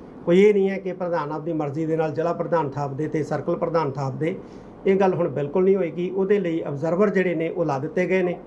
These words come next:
ਇਹ ਡੈਲੀਗੇਟਾਂ ਦੇ ਵਿੱਚੋਂ ਜਾ ਕੇ ਜ਼ਿਲ੍ਹਾ ਪ੍ਰਧਾਨਾਂ ਦੀ, ਸਰਕਲ ਪ੍ਰਧਾਨਾਂ ਦੀ ਜਾਂ ਜੋ ਵੀ ਹੈ ਉਹ ਚੋਣ ਜਿਹੜੀ ਹੈ ਉਹ ਕਰਵਾਉਣਗੇ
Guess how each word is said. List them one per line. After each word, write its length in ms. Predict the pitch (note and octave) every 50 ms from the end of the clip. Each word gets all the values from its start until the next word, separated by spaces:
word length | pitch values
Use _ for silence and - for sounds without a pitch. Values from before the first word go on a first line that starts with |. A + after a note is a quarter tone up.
| - - - - - - - -
ਇਹ 80 | G#3+
ਡੈਲੀਗੇਟਾਂ 480 | D#3+ F3 E3+ F3+ G#3 G#3+ A#3+ G#3 A#3+ A#3
ਦੇ 100 | A3+ A3
ਵਿੱਚੋਂ 240 | G#3+ G#3 G#3 G3+ F#3
ਜਾ 200 | - D#3+ D3+ D3+
ਕੇ 160 | - F3+ E3+
ਜ਼ਿਲ੍ਹਾ 240 | C#3 F3 G3 G#3+ G3+
ਪ੍ਰਧਾਨਾਂ 460 | G3+ F#3 E3+ E3 D#3+ C#3+ C#3+ D3 D3
ਦੀ, 120 | D3+ D#3+
ਸਰਕਲ 320 | C#3+ - - - - D#3+ D#3
ਪ੍ਰਧਾਨਾਂ 460 | - E3+ D#3 C#3 E3 D3 C#3 C#3 C#3+
ਦੀ 160 | C#3 D#3 D3+
ਜਾਂ 160 | C#3 C#3+ D3+
ਜੋ 200 | C3 D#3+ E3 F3+
ਵੀ 180 | F#3+ G3+ F#3 E3
ਹੈ 160 | D3+ C3+ C3+ - - - - - - -
ਉਹ 80 | F3+
ਚੋਣ 280 | F3 - F#3+ F3+ F#3+ G3+
ਜਿਹੜੀ 300 | F3+ F3+ E3 D3+ C#3+ D3
ਹੈ 60 | D3
ਉਹ 140 | C3+ E3+ D3
ਕਰਵਾਉਣਗੇ 560 | - - C#3+ C#3 D3+ F#3 G#3 G#3+ G3 F#3 -